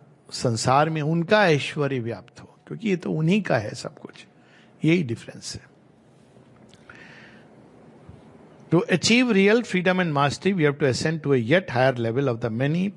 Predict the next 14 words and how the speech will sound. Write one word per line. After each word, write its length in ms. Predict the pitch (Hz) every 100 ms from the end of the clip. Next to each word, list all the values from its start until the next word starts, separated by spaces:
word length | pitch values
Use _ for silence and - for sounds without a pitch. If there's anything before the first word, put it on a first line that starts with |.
| -
plateaued 540 | 127 123 151 147 123
mountain 420 | 104 123 139 139 117
of 100 | 117
our 160 | 120
being। 360 | - 95 - _ - - - - _ -
लेकिन 440 | 127 - 247 349 - - - -
ये 160 | 123 143
अंत 360 | - 143 156
नहीं 240 | 165 175 190
है, 180 | 247 370 - _ _ _ _ _ _ _ _ _ _ _
ये 120 | -
तो 140 | 120 185
प्रारंभ 580 | - 117 113 131 123
है। 280 | 95 82 76